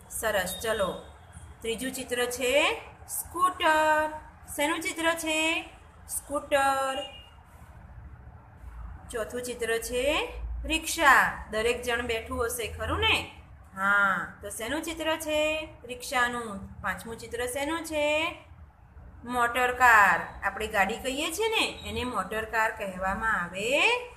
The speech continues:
છે. છઠ્ઠું ચિત્ર છે બસનું. શેનું ચિત્ર છે, વિદ્યાર્થી મિત્રો? બસનું. સાતમું ચિત્ર છે બળદગાડું. જુઓ વિદ્યાર્થી મિત્રો, બળદગાડું ન જોયું હોય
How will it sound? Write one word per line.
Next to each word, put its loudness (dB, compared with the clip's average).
છે. -2
છઠ્ઠું -6
ચિત્ર -6
છે 0
બસનું. 2
શેનું -2
ચિત્ર -2
છે, -6
વિદ્યાર્થી 2
મિત્રો? 4
બસનું. 2
સાતમું 2
ચિત્ર -6
છે 0
બળદગાડું. 6
જુઓ 2
વિદ્યાર્થી 0
મિત્રો, 0
બળદગાડું 0
ન 2
જોયું -2
હોય 6